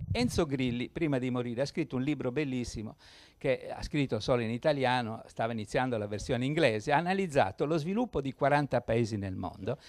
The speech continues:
e ha stabilito che la dotazione iniziale, che può essere di materie prime o di lavoro a basso costo, come ha avuto anche l'Italia,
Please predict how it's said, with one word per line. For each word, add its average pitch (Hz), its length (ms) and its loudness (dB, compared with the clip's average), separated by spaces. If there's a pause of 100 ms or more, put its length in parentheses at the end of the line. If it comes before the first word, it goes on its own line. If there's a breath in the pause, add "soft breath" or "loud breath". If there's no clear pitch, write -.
(240 loud breath)
e 170 80 6
ha 196 60 6
stabilito 156 640 0
che 160 120 6
la 156 160 6
dotazione 170 760 4
iniziale, 98 640 0
che 113 120 -4
può 131 160 -2
essere 127 300 -2
di 107 120 -4
materie 113 420 -2
prime 123 480 0 (340 loud breath)
o 135 140 0
di 127 160 0
lavoro 123 440 6
a 113 40 4
basso 110 340 0
costo, 143 420 4
come 104 200 -6
ha - 20 -4
avuto 110 260 -8
anche 113 220 -2
l'Italia, 110 640 -6